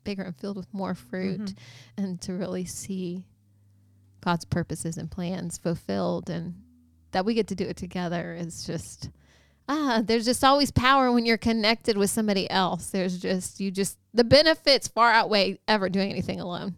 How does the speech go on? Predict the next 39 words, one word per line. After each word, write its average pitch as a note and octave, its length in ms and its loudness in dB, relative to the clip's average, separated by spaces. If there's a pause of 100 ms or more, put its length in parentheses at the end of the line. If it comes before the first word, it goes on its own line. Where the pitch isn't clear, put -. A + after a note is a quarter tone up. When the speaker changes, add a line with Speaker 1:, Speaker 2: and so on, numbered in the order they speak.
Speaker 2:
Yeah. F#3+ 260 -10 (440)
Speaker 1:
So. G#3+ 320 -10 (920)
Speaker 2:
Okay, B3+ 280 4
so A3+ 180 4
let's A#3 240 2
end A3+ 160 -2
with G#3+ 140 -10
this. F#3 380 -10
Speaker 1:
Okay. A3 360 2 (320)
Speaker 2:
Okay, A3 360 -4 (300)
so - 200 -8
to G#3+ 120 -6
go A3 180 -2
back, F3+ 440 -6 (460)
I'm A#3 240 4
so C4 260 2
glad G#3+ 360 2
that G3 140 -6
I F#3 120 -2
never F#3+ 420 -2
have G#3 240 -4
to G3+ 100 -8
teach - 380 -8
you G3+ 100 -4
voice. E3 640 -8 (540)
What B3 260 6
are C4+ 80 8
you B3 200 0
so A#3 220 2
glad A3+ 300 4
you A#3 100 -4
never G#3+ 220 -2
have G#3 160 -4
to G3+ 100 -4
teach - 340 -10
me? D#3+ 220 -14 (640)
Like, A3 220 -2
you're A3 100 0
like, F3 300 -2